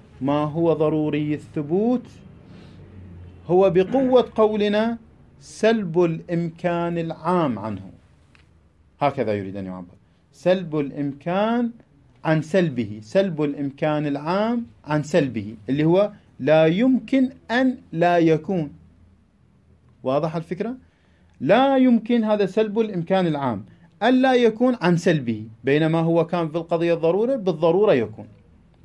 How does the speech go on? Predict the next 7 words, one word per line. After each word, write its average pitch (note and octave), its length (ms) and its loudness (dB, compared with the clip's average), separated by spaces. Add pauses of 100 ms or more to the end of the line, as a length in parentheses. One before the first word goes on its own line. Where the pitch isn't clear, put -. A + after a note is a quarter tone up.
(220)
فهكذا C#3+ 520 0
يريد C#3 320 -4
أن C3 100 -2
يقول A#2 360 -6 (1200)
الضرو-، D3+ 720 0 (440)
ضرور-، D#3 520 -2 (500)
الضرورة D3+ 960 0